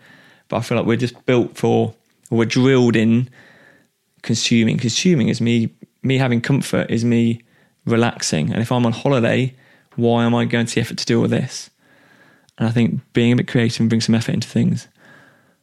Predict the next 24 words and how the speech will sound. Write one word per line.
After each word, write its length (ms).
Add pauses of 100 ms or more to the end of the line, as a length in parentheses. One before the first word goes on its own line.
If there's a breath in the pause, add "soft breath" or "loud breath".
(260 soft breath)
actually 540
will 300 (100)
reinvigorate 560
you. 160 (1040)
And 120
I've 80
done 120
a 20
whole 180
episode 280
on 80
that, 180
about 300
creativity 720
versus 320
consumption 580 (400 soft breath)
and 80
how 140
we 80
need 120
to 80
be 300
creating 640
more 300